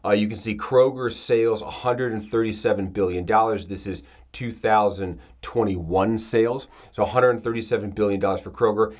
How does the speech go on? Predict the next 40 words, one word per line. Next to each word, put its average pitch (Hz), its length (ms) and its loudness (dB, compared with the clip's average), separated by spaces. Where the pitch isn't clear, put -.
and 113 140 2
an 107 100 2
adjusted 110 560 0
ebitda 92 600 0
of 87 60 -10
seven 90 360 -6
point 90 260 -6
one 82 280 -4
billion. 95 480 -2
You 110 100 2
got - 120 0
Albertsons 123 600 0
at 101 100 -10
seventy-one 113 800 0
billion 101 480 -2
dollars 90 360 0
of 80 200 -12
top 87 280 0
line 80 180 -4
revenue 131 460 0
and 104 160 0
four 123 380 2
point 117 260 -2
four 113 360 2
billion 98 560 -2
of 92 360 2
adjusted 95 720 -2
ebitda 87 580 -2
for 85 80 -14
the 80 80 -10
twenty 107 300 -4
twenty-one 80 580 -4
fiscal 107 540 -4
year. 104 240 0
Now, 92 120 -4
you're 92 100 -4
gonna 95 120 -4
combine 123 520 2
these 139 180 -2
businesses, 98 640 -4